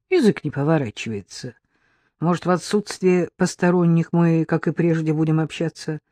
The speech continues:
на "ты"?" "Пожалуйста". Катя улыбнулась. Удивительно, но, встретившись с Гладышевым,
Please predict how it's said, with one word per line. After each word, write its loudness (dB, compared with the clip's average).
на -2
"ты"?" -16
"Пожалуйста". -12
Катя -10
улыбнулась. -2
Удивительно, -2
но, 4
встретившись -2
с -18
Гладышевым, -4